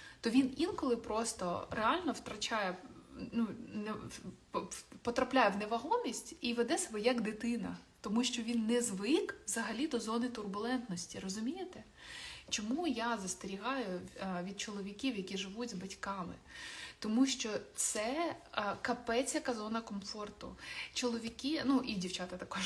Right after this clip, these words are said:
<laughs> взагалі не вміють вирішувати якихось базових проблем, тому що вони апріорі закриті б-, закриті батьками. І ось тут починається величезна проблема. Тому для усіх, до речі, хто у Європі, я також, е,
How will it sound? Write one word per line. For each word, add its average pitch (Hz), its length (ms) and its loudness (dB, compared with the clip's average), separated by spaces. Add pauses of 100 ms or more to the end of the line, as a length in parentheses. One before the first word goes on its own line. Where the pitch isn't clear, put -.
(120)
<laughs> - 200 -6
взагалі 226 760 2
не 269 240 4
вміють 208 720 -2
вирішувати 233 840 0
якихось 226 600 -4
базових 185 580 -2
проблем, 190 560 0
тому 240 260 2
що 220 320 -4
вони 226 400 0
апріорі 240 580 0
закриті 247 520 0
б-, 180 280 -4
закриті 233 440 2
батьками. 185 640 -2 (800)
І 190 120 2
ось 233 240 -2
тут 370 240 0
починається 196 580 -2
величезна 247 600 0
проблема. 269 600 0 (420)
Тому 226 240 4
для 240 160 4
усіх, 240 360 0
до 185 80 -2
речі, 185 260 -6
хто - 200 -8
у 190 100 -2
Європі, 269 420 -2
я 220 60 2
також, 240 500 2
е, 170 100 0